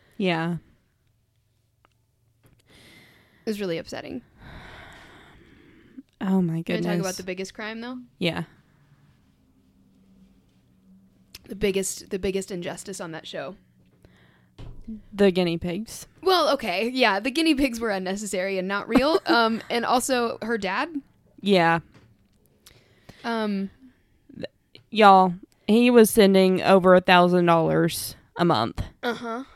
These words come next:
Speaker 1: even when he didn't have to.
Speaker 2: Yep. Because she was over eighteen.
Speaker 1: Yeah.
Speaker 2: So he didn't have to keep sending medical, uh,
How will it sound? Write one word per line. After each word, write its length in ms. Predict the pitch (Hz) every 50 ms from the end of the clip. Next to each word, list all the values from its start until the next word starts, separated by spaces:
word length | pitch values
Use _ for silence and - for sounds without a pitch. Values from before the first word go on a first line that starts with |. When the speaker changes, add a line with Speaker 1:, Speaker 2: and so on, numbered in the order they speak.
| _ -
Speaker 1:
even 320 | 202 214 202 196 196 190
when 120 | 185 180
he 120 | 180 185 185
didn't 220 | 175 185 160 156 170
have 280 | - 170 - 175 - -
to. 360 | - 202 147 92 92 196 175 - - _ _ _ _
Speaker 2:
Yep. 200 | 214 196 208 - _ _ _ _ _ _ _ _ _ _ _ _ _ _ _ _ _ _ _
Because 220 | 214 208 226 220
she 140 | - - 220
was 140 | 208 202 196
over 200 | 202 190 185 185
eighteen. 520 | 180 175 175 - - 190 165 139 185 190 - _ - _
Speaker 1:
Yeah. 280 | 202 185 180 170 175 165
Speaker 2:
So 160 | 156 196 190
he 120 | 196 202
didn't 220 | 196 190 175 120 190
have 220 | 196 196 185 180
to 80 | - 196
keep 200 | - 190 180 -
sending 300 | - 196 180 180 175 175
medical, 500 | 165 165 165 160 - 160 151 233 - - _ _ _ _ _ _ _ _ _ _ _ _ - - - -
uh, 220 | - 180 175 170